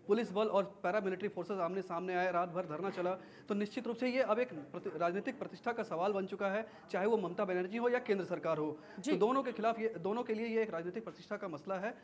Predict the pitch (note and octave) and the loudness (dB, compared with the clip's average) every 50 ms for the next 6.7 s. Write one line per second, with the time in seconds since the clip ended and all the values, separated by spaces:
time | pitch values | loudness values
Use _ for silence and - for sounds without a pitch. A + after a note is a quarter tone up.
0 | - - - - F#3+ F#3 D#3+ G3+ G#3+ A3 A#3 A3 C4+ C4 A3+ A3 A3 - A3+ A3+ | -20 -8 0 2 2 2 4 2 2 2 2 2 4 4 2 2 4 4 4 4
1 | A3 A3+ A3+ G3+ F3+ - A3+ G3 F3 F3 - F#3+ F3+ A3 A3 - D#3+ D3+ D#3 D#3 | 4 0 -4 -6 -4 -4 -2 -2 -2 -2 -4 -4 -4 -2 -2 -2 0 0 0 0
2 | D3 C#3 C#3 D#3 D#3 C#3 C3 B2 - - - - - - D#4 E4 - D4 B3 - | -2 -2 -2 -2 -2 -2 -4 -6 -10 -14 -20 -14 -4 0 0 4 4 4 4 4
3 | - - A#3 D4+ C4+ E4+ - - F4 F4 F#4+ G#4 G#4 D#4 B3 - C4+ A#3+ - D4+ | 2 4 6 6 6 6 6 8 10 10 10 10 8 6 6 2 2 2 -2 -6
4 | C4 A#3+ A3+ B3+ C4+ G#3+ A#3+ B3+ A#3 - D4+ D#4+ C4 - C4+ C#4 C4+ C#4 C4+ - | -2 2 2 2 2 2 0 -2 0 0 -2 0 2 2 0 2 2 0 0 0
5 | C4 A#3 C#4+ - - D#4+ - - C#4 C4 C4 - A#3+ A3 C#4 C4 B3 G3 G#3+ A3+ | 0 0 0 0 0 -2 -2 -4 -4 -4 -4 -4 -4 -4 -2 -2 -2 -2 -2 -2
6 | - A3+ G#3+ - G3 F3 G3+ G#3+ G#3 A3+ D4 F#4 G4+ | -4 -6 -4 -4 -4 -2 0 0 4 4 4 4 4